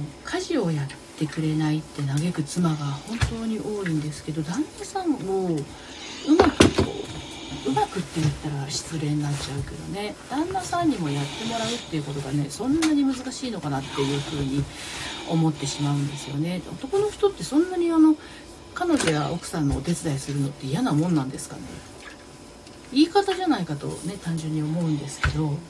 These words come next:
基本的にはその、役に立ちたいとか、あの、ね、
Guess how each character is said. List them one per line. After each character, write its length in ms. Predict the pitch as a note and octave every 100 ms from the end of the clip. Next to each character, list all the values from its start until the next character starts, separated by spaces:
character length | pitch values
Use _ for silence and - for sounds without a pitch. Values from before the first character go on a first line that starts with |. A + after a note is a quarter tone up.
| - - - - - - -
基 20 |
本 140 | C#4 D4
的 160 | D4
に 140 | D4 C#4+
は 60 |
そ 120 | C#4+
の、 300 | C4+ C4+ C4+ -
役 220 | B3 C4
に 60 |
立 240 | A#3+ E3+ -
ち 60 |
た 140 | - F3
い 60 |
と 100 | E3
か、 240 | D3 C3 - - -
あ 60 | C3+
の、 80 |
ね、 60 | C#3+